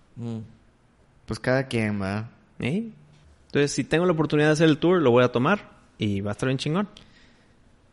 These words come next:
Speaker 1: ¿Tú dónde vivirías? ¿Tú, tú vivirías en tu casa de ahorita?
Speaker 2: ¿Con la fama de Stephen King?
Speaker 1: Sí. ¿Y con el dinero que tiene y todo?
Speaker 2: No, no, me voy a otro lado. El pedo de Stephen King es que es tan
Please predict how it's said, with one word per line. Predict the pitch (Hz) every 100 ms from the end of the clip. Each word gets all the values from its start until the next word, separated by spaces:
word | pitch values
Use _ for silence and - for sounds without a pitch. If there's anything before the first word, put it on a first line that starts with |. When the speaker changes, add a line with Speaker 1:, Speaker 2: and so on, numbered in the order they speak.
| _
Speaker 1:
¿Tú | 135
dónde | 175 208
vivirías? | 196 160 123 110
¿Tú, | 113
tú | - 139
vivirías | 170 185 180 196
en | 170
tu | -
casa | 131 160 147 143 131 - - _ -
de | 117
ahorita? | 120 113 - 90 - _ _ _ _ _ _ -
Speaker 2:
¿Con | - 113
la | 113
fama | 120 135
de | 135
Stephen | 151 151
King? | 143 110 165
Speaker 1:
Sí. | - 110 95 - _ _ _ _ _ _ _
¿Y | 98
con | - 107
el | 107 107
dinero | 107 107 117 123
que | 120
tiene | - 110 110 110
y |
todo? | 104 107 95 95 - _ _ -
Speaker 2:
No, | 247 - - - _ _ _
no, | 190 185 160
me | 147 101
voy | 98 107
a |
otro | 135 147
lado. | 170 202 - - - - -
El | 123
pedo | - 151 185
de | 180
Stephen | 175 180 175
King | 160 113 - - _ _ _ _ -
es | 131 -
que | - 165 147
es | 147 - -
tan | 156 156 143